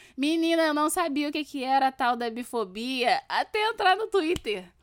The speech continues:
Eu não sabia que tinham pessoas lésbicas que simplesmente se recusavam a se relacionar com pessoas bissexuais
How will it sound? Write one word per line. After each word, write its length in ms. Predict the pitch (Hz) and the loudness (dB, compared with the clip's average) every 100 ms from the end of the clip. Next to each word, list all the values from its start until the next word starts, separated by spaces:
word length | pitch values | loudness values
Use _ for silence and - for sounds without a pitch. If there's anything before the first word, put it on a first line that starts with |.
| _ _ _ | _ _ _
Eu 140 | 302 294 | 0 0
não 160 | 285 | 0
sabia 420 | 285 392 381 403 | 0 0 4 2
que 80 | 403 | 2
tinham 180 | - 339 | -2 0
pessoas 380 | 320 302 285 277 | 0 0 0 0
lésbicas 540 | 269 247 269 302 339 | 2 2 2 -4 -8
que 100 | - | -6
simplesmente 720 | - 320 392 349 320 330 311 | -4 -2 0 0 2 0 0
se 140 | - 339 | -2 -2
recusavam 920 | 302 294 392 320 254 262 339 359 311 | -2 -2 -2 0 2 2 0 -2 -2
a 80 | |
se 100 | 311 | -4
relacionar 520 | 294 269 254 247 247 226 | -6 -4 -6 -6 -10 -10
com 100 | 247 | -10
pessoas 400 | 202 - 208 214 | -10 -6 -6 -6
bissexuais 800 | 247 - 196 - 214 208 226 | -10 -12 -12 -4 0 2 0